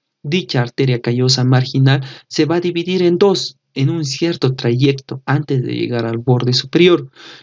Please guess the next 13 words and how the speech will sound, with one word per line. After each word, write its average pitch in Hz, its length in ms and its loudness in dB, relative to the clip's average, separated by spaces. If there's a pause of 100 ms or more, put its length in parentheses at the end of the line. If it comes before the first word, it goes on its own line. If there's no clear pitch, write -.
y 214 180 4
una 247 240 4
rama 139 320 0
se - 140 -8
va 123 120 -6
a 131 40 -10
conocer 135 500 0
como 131 240 -2
la 120 140 -4
arteria 196 440 4
frontal 131 720 -2
interna 147 1000 -2 (560)
media, 143 640 4